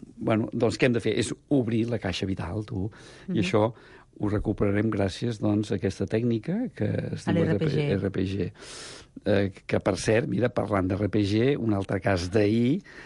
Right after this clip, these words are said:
Speaker 1: ens va arribar una senyora de vuitanta-sis anys, eh, la Rosa, que, eh, si estigués aquí seria <laughs> fantàstic, la tinc aquí davant.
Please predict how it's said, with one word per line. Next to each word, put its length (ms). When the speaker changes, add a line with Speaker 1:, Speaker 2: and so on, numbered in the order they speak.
Speaker 1:
ens 300
va 60
arribar 500
una 300
senyora 640
de 460
vuitanta-sis 1080
anys, 440
eh, 760
la 160
Rosa, 400
que, 140
eh, 320
si 140
estigués 360
aquí 380
seria 440
<laughs> 0
fantàstic, 880
la 120
tinc 180
aquí 180
davant. 340